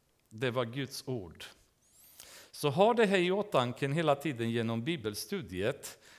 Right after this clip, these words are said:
att skölden måste förankras i bältet.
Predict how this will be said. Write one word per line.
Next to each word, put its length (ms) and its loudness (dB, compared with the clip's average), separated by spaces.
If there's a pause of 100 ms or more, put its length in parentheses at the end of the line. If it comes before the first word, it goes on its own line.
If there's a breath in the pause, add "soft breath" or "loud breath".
(200 loud breath)
att 220 4
skölden 920 0 (180)
måste 880 -2
förankras 960 -2 (260)
i 120 -8
bältet. 800 -4